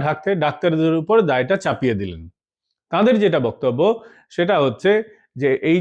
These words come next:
যে স্যালাইন, আরএল কোম্পানির যে স্যালাইনটা ছিল, এটা সরকারি নিষিদ্ধ ঘোষণা করেছিল। সরকারি বলেছিল যেহেতু কর্ণাটক এবং অন্যান্য জায়গায় বিষয়টাতে একটা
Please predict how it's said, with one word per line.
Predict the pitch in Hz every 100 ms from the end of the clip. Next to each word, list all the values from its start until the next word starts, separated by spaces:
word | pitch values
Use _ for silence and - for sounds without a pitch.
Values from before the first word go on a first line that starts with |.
| 190
যে |
স্যালাইন, | 190 151 151 156 117 107 _
আরএল | 143 165 170
কোম্পানির | 165 156 160 160 156
যে |
স্যালাইনটা | 147 123 151 196 175 139
ছিল, | - 117 135 170 - _ _ _ _ _ _ _
এটা | 139 196 190 196 -
সরকারি | 156 156 190
নিষিদ্ধ | 190 165 180 180 170
ঘোষণা | 160 180 170
করেছিল। | 175 170 180 175
সরকারি | 147 143 165 165
বলেছিল | 160 160 165 143
যেহেতু | 143 151
কর্ণাটক | 147 139 196 - 165
এবং | 151 139 135
অন্যান্য | 139 160 156 135
জায়গায় | 123 151 151
বিষয়টাতে | 120 143 139 139
একটা | 135 -